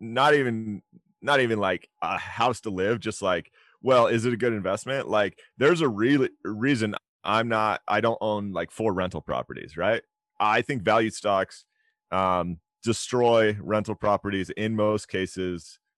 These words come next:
it, all day, every day, twenty-four seven, three sixty-five. Um, it, I've done that analysis a bunch, and I completely understand what the appeal of rep-, rental properties.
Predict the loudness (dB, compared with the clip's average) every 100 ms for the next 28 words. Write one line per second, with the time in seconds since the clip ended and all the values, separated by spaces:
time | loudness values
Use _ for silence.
0 | _ _ -8 -8 _ 2 4 6 6 6
1 | 2 -4 -4 -2 0 0 2 0 -2 -10
2 | -2 0 0 0 0 0 0 -4 -6 -8
3 | -12 -8 -4 -4 -4 _ -4 -2 0 -2
4 | -6 -12 -18 _ _ -20 _ _ 0 0
5 | 0 _ _ _ _ 2 4 4 2 -4
6 | -12 -14 0 4 4 4 2 2 0 0
7 | 0 -2 -8 -8 -8 -2 0 0 -4 -18
8 | -20 _ _ -4 2 2 0 -4 -14 -10
9 | -6 -2 0 2 2 0 -2 -2 0 0
10 | -4 _ _ _ -2 4 4 2 0 0
11 | 0 -2 -2 2 2 2 0 -2 -10 _
12 | _ -4 -4 -2 0 2 2 0 -4